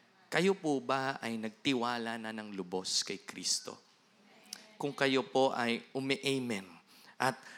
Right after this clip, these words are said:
at, ah, ina-affirm po ninyo at sumasagot po kayo ng positibo,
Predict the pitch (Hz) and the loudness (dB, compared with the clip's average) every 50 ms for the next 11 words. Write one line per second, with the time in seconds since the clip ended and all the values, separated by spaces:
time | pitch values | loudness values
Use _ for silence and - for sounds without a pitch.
0 | - - 123 120 123 - - - 120 123 123 120 - - 147 156 160 170 - - | -6 -2 0 0 0 0 0 2 4 4 4 2 0 -2 0 2 2 4 4 2
1 | 160 156 - - - 156 160 156 151 - 151 156 147 143 139 139 135 131 117 107 | 0 -2 -2 -4 -4 -2 -2 -2 -4 -6 -6 -6 -4 -4 -4 -4 -4 -4 -4 -4
2 | - - - - - - 147 - - - 170 156 156 160 165 - 165 151 156 156 | -6 -10 -16 -2 4 4 4 4 4 2 4 6 6 6 6 6 4 4 4 2
3 | - - 165 147 - 156 151 151 147 147 147 143 143 143 139 135 - - - - | 2 2 0 2 2 4 4 6 6 6 6 6 4 4 4 0 -6 -14 -4 2
4 | - 180 170 - - 165 - - - 196 190 175 156 160 143 | 4 4 6 6 4 4 0 -2 -2 0 0 2 2 2 2